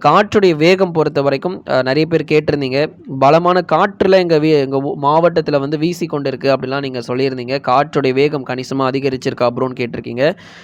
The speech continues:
நமக்கு வந்து எந்த ஒரு புயலுக்கான வாய்ப்புகள் அல்லது மழைக்கான வாய்ப்புகள்லாம் எதுவுமே கிடையாது. நிறைய பேர் புயல் வருமானும் கேக்குறீங்க. புயலுக்கான வாய்ப்புகள் இல்ல.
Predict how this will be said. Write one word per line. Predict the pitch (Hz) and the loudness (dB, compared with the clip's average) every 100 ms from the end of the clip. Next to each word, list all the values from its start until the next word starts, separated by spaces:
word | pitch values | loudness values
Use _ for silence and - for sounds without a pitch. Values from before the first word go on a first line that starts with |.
| - | -16
நமக்கு | - 139 143 | -6 -2 0
வந்து | 175 | 2
எந்த | 165 165 190 | 0 0 0
ஒரு | 185 170 170 | 0 0 0
புயலுக்கான | 175 190 185 165 156 | 2 2 0 0 2
வாய்ப்புகள் | 143 147 147 147 151 | 2 2 0 -2 -2
அல்லது | 147 135 139 131 | -2 -2 -2 -2
மழைக்கான | 127 139 156 156 143 | 0 0 0 0 0
வாய்ப்புகள்லாம் | 131 135 135 139 143 | 0 0 -2 0 0
எதுவுமே | 131 131 151 | 0 0 0
கிடையாது. | 143 127 131 123 | 0 0 0 -2
நிறைய | 120 120 131 | -4 -4 -2
பேர் | 156 | -2
புயல் | 151 147 160 156 | -2 0 2 2
வருமானும் | 139 135 139 156 147 | 0 -2 -4 -4 -4
கேக்குறீங்க. | 131 127 127 147 139 | -4 -4 -4 -4 -2
புயலுக்கான | 139 147 143 135 | -2 0 -2 -2
வாய்ப்புகள் | 123 123 120 123 123 | 0 -2 -2 -4 -2
இல்ல. | 120 156 | 0 0